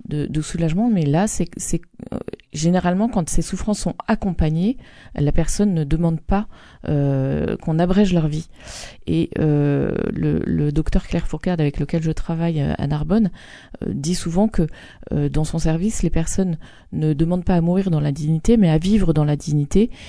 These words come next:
Et c'est notre combat, en fait, euh, tous les jours, de, de faire en sorte que les personnes vivent dans la dignité, parce que les soins palliatifs sont un lieu de vie, un concentré de vie. On, euh, on n'a pas de temps à perdre, il faut absolument que les personnes, euh, puissent vivre leur vie, euh, le plus intensément possible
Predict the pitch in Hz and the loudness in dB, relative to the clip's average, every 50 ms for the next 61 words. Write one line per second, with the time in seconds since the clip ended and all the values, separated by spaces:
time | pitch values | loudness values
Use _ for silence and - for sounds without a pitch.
0 | - - - - 156 - - 170 175 175 - - - 190 175 156 147 139 139 - | -18 -12 -2 0 0 2 4 4 4 4 4 2 2 2 4 4 2 2 2 2
1 | - 156 - - 151 143 147 - - 151 151 147 151 160 190 208 208 180 175 165 | 2 2 2 0 -2 -2 -2 -2 -2 0 0 0 0 0 0 0 0 0 0 0
2 | 160 160 - - - 139 139 139 135 - 170 156 165 160 - - 196 - - 151 | 0 0 -2 -2 -2 -2 -2 -2 0 0 0 0 0 0 0 -2 -2 -2 -4 -4
3 | 143 - - 156 - - 185 185 165 170 185 196 170 165 156 147 151 147 156 165 | -2 0 0 0 0 0 0 0 0 0 -2 0 0 0 0 0 0 -2 -2 -2
4 | 156 147 143 - 151 - - - - - - 151 139 139 135 - - 156 - - | -2 -2 -2 -4 -4 -4 -6 -8 -6 -4 -4 -2 -2 -2 -2 -4 -6 -4 -2 -2
5 | 143 143 147 - - 120 - - - 185 156 - - - - - - - - - | 0 0 -2 -2 -2 -4 -4 -2 -4 -6 -8 -8 -12 -18 -20 -20 -20 -20 -20 -16
6 | - - 160 160 165 185 196 165 151 147 165 214 - - - - - - - - | -4 -2 0 2 4 4 2 2 0 -4 -6 -6 -6 -12 -18 -20 -20 -20 -20 -20
7 | - - - 156 160 - - 226 220 - - 208 196 - - - 208 202 175 165 | -6 -2 -2 -2 0 0 2 2 2 2 2 2 2 4 4 4 2 2 2 0
8 | 156 156 165 220 285 - - - - - - - - - - - _ - 160 165 | 0 -2 -4 -6 -8 -10 -14 -18 -18 -18 -16 -16 -18 -20 -20 -20 _ -2 0 2
9 | 156 156 151 147 143 147 147 139 160 156 160 - - 143 - - 175 160 143 143 | 4 4 4 4 2 2 2 2 2 2 2 2 2 0 2 0 0 4 6 6
10 | 175 202 190 175 156 - - - 127 - - - 143 143 160 185 - - 143 135 | 6 6 4 0 0 0 0 -2 -2 -2 -2 -2 -2 -2 -2 -2 -2 -2 -4 0
11 | - - 139 - - - 175 175 160 139 147 151 - - - - - - - - | -2 -2 -2 -2 -2 -2 0 0 0 -2 -4 -6 -10 -16 -20 -20 -20 -20 -12 -8
12 | - - 180 - - - 160 147 147 - - 156 190 208 185 175 160 151 143 147 | -4 -2 -2 -2 -2 0 0 0 0 -2 0 2 2 2 4 4 2 2 2 2
13 | 147 151 151 156 165 175 160 151 147 147 139 - - - 175 180 175 170 - 156 | 0 0 -2 -2 -2 0 0 0 0 -2 -4 -2 -4 -2 0 0 0 -2 -4 -6
14 | - - 156 151 147 151 - - - - - 180 175 170 165 | -6 -4 -4 -4 -4 -4 -4 -4 -4 -4 -6 -4 -4 -4 -6